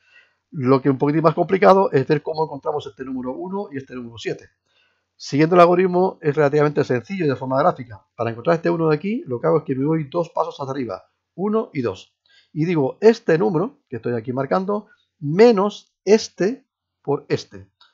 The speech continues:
Es decir, uno menos siete por cero, lógicamente es igual a uno.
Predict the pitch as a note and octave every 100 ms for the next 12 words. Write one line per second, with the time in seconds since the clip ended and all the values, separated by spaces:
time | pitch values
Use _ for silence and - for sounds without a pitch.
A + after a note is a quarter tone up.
0 | - D3 D3+ D#3+ - _ G3+ A#3 D3 G2+
1 | G#2 _ _ _ _ _ C3 D3+ G#3+ E3+
2 | A#2+ - - - E3+ D#3+ - A2+ C#3 C3+
3 | G#3 A#3 C#4+ - _ _ - B2 C#3 B2+
4 | D3+ C#3+ B2 G#2+ - G#2+